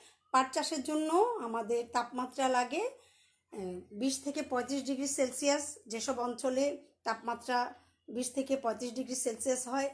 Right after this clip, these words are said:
এবং মাটি পলিযুক্ত দোআঁশ হয়, সেসব অঞ্চলেই পাট ভালোভাবে চাষ করা যায়। এখন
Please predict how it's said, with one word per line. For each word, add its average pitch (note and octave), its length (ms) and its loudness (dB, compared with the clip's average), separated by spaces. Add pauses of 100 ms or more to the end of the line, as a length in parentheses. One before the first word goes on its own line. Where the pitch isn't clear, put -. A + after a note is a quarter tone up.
এবং G#3+ 240 -2
মাটি A#3+ 460 -2
পলিযুক্ত A#3+ 520 -4
দোআঁশ A3 540 0
হয়, B3 300 0 (460)
সেসব C4 420 2
অঞ্চলেই C4 480 2 (540)
পাট B3 240 6 (1300)
ভালোভাবে B3 500 2
চাষ A3 300 -2
করা G3 220 -4
যায়। G3 240 -12 (3250)
এখন C#4 340 4